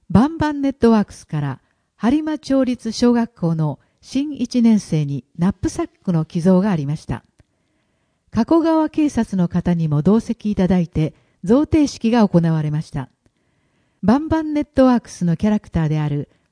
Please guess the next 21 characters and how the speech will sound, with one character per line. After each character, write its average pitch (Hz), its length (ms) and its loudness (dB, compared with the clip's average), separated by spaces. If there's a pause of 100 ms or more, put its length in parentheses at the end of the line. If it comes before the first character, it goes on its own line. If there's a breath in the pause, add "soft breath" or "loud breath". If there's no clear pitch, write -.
バ 185 160 2
ン 277 120 -4
バ 277 120 -2
姫 175 300 -2
と - 280 -4 (240)
バ 165 180 0
ン 277 100 -6
ザ 294 160 -4
エ 262 80 0
モ 170 160 0
ン 143 80 -6
が 127 180 -12 (480)
横 220 200 4
断 269 200 -2
歩 262 160 -2
道 208 220 0
を - 20 -2
渡 165 260 -2
る 175 120 -4
の 156 200 -2
を 156 120 -6